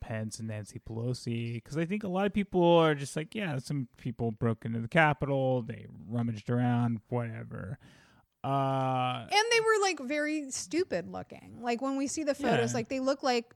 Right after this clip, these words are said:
Speaker 2: dumb, goofy
Speaker 1: They're, like,
Speaker 2: guys.
Speaker 1: dumb, just running around, whatever.
Speaker 2: They're in, like, dumb costumes and, like, uh, and I understand why people wanna laugh at them because laughing at someone takes away their power, and I, like, I understand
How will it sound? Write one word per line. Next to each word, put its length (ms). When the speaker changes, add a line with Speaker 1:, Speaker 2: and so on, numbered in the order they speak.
Speaker 2:
dumb, 460
goofy 380
Speaker 1:
They're, 140
like, 340
Speaker 2:
guys. 180
Speaker 1:
dumb, 240
just 280
running 280
around, 520
whatever. 760
Speaker 2:
They're 260
in, 100
like, 160
dumb 240
costumes 920
and, 100
like, 420
uh, 120
and 100
I 120
understand 340
why 80
people 260
wanna 200
laugh 260
at 80
them 180
because 400
laughing 380
at 120
someone 540
takes 300
away 120
their 140
power, 340
and 80
I, 120
like, 180
I 120
understand 400